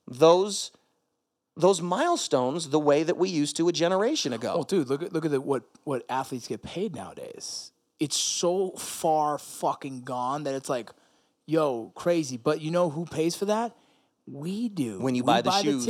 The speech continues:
Speaker 1: when you
Speaker 2: tickets,
Speaker 1: buy
Speaker 2: we
Speaker 1: the
Speaker 2: buy the
Speaker 1: jersey,
Speaker 2: <laughs> Yeah.
Speaker 1: when you go
Speaker 2: So,
Speaker 1: to the games.
Speaker 2: so we essentially
Speaker 1: We've created it.
Speaker 2: <laughs> That's exactly
Speaker 1: We've built,
Speaker 2: it.
Speaker 1: we've made this monster on our
Speaker 2: Yeah,
Speaker 1: own,
Speaker 2: we did it ourselves,
Speaker 1: you know?
Speaker 2: dude. We
Speaker 1: But,
Speaker 2: did it ourselves.
Speaker 1: but little Jared, when I was nine years old, I wasn't reading about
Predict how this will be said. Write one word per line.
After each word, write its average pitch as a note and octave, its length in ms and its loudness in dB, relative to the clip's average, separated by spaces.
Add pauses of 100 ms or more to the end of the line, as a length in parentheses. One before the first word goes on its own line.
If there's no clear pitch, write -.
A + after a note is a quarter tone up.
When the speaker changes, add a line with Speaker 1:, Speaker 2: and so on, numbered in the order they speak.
Speaker 1:
when A#2+ 160 0
you A#2+ 60 -2
Speaker 2:
tickets, G2+ 40 -4
Speaker 1:
buy A#2 120 4
Speaker 2:
we B2 40 4
Speaker 1:
the C3+ 80 0
Speaker 2:
buy E3 120 2
the C#3 60 4
Speaker 1:
jersey, C3+ 160 2
Speaker 2:
<laughs> - 20 2
Yeah. C#4+ 420 4 (120)
Speaker 1:
when F3 140 0
you B2 80 0
go C3+ 140 8
Speaker 2:
So, A#3+ 60 12
Speaker 1:
to G#3+ 60 8
the - 60 0
games. A#2 520 0
Speaker 2:
so A#3 120 6
we B3+ 320 2
essentially A#3 440 0
Speaker 1:
We've E4 120 4
created C4 560 4
it. G#3+ 220 2
Speaker 2:
<laughs> - 80 -12
That's A3 260 6
exactly A#3 460 2
Speaker 1:
We've A3+ 100 2
built, A#3+ 160 6
Speaker 2:
it. A3+ 40 -2
Speaker 1:
we've A#3+ 200 2
made D4+ 260 10
this D4+ 160 0
monster D4 380 4
on C#4+ 220 6
our C4 160 4
Speaker 2:
Yeah, C#4+ 220 6
Speaker 1:
own, G#3+ 60 0
Speaker 2:
we A#3 120 0
did B3+ 180 4
it B3+ 60 4
ourselves, A#3+ 640 4
Speaker 1:
you F3+ 100 2
know? A3+ 60 4
Speaker 2:
dude. - 120 -10
We F#3+ 140 0
Speaker 1:
But, A3+ 140 10
Speaker 2:
did A3 120 6
it - 40 2
ourselves. G#3 500 0
Speaker 1:
but G3+ 220 2
little C4 260 2
Jared, B3 440 2
when A3+ 140 4
I A#3 80 4
was G#3 140 0
nine A3 280 2
years A#3+ 200 0
old, B3 220 4
I A3 100 4
wasn't C#4+ 280 2
reading D3+ 240 2
about B2+ 440 2